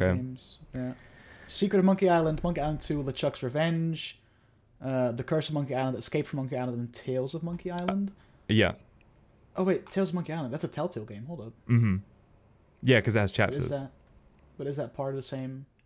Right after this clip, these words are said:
Speaker 2: I mean, I'm sure it's the same canon.
Speaker 1: Yeah, probably, yeah.
Speaker 2: Wait, you,
Speaker 1: Okay.
Speaker 2: didn't you just name five?
Speaker 1: Yeah.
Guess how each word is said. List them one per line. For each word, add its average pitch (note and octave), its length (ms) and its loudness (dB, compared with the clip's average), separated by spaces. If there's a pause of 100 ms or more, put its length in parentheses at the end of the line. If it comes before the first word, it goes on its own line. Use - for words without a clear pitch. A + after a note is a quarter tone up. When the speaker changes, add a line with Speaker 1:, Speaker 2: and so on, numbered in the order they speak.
(320)
Speaker 2:
I A2+ 80 4
mean, G#2+ 140 6
I'm G2 120 4
sure G#2+ 180 2
it's E2+ 100 0
the F#2 60 -2
same F2+ 220 2
canon. F#2 440 2 (760)
Speaker 1:
Yeah, C3 200 -6
probably, A#2+ 320 -10
yeah. B2+ 160 -10 (160)
Speaker 2:
Wait, A#2+ 180 6
you, B2 180 2 (180)
Speaker 1:
Okay. G#2 80 -4
Speaker 2:
didn't C3 160 2
you C3 80 2
just C#3 140 2
name C#3 140 4
five? F#2+ 360 2 (1080)
Speaker 1:
Yeah. D#3+ 140 -4